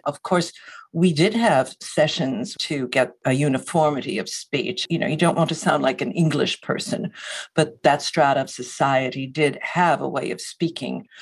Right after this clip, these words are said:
And we worked very hard on that, very meticulously. And we had classes and lectures on, of course, everything, table etiquette and how to move. And there's a scene in a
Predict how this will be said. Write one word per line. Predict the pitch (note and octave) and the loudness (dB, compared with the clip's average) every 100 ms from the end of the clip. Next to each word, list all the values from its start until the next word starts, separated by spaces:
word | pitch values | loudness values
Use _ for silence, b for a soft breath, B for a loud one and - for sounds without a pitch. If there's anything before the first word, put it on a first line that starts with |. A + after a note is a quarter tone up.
| B B B _ | B B B _
And | D#3 C#3+ C#3+ C3+ - | 2 4 4 0 2
we | D#3 | 4
worked | C#3+ C3+ - | 4 0 -2
very | B2+ C#3+ D#3 A2+ | 2 4 4 2
hard | - G#2 A#2 | 0 0 0
on | G2+ A#2 | 0 0
that, | G#2 G2+ | 0 2
very | C#3 F3 | 2 4
meticulously. | E3+ A2 A2+ - B2 A2+ - C3 C3 C#3 | 2 -2 -6 -8 -6 -6 -4 -2 -2 0
And | D3 C3+ | 2 0
we | C3+ C3+ | 0 -4
had | C3 C#3 B2+ B2+ - | 0 2 2 0 -4
classes | - D3+ C#3+ D3+ C#3+ | 2 4 2 -2 -4
and | C3+ | 0
lectures | B2+ C3+ - C3 B2+ A#2+ | 2 0 -2 -6 -4 -4
on, | - B2+ A#2 A#2 - | 0 2 2 -4 -6
of | C3 - | -8 -2
course, | D#3 F#3+ - | 2 4 2
everything, | - C3 F3+ - B2+ C3 C#3 B B B B _ | 0 2 0 0 -4 -2 -4 B B B B _
table | - D3+ C#3+ C#3 | 0 2 4 4
etiquette | B2 B2+ - C3 B2 B2+ | 2 2 -2 0 0 0
and | A2+ A2+ - | -2 -4 -4
how | C#3+ A2+ | -2 -2
to | A#2 | 0
move. | C3+ D#3+ D3 C3 | 2 2 2 -2
And | A2 - B B B B B E3+ B - | -4 -6 B B B B B -18 B 0
there's | E3 D#3 | 4 4
a | D3+ | 2
scene | - G3 E3+ | 4 4 6
in | |
a | C3 | 4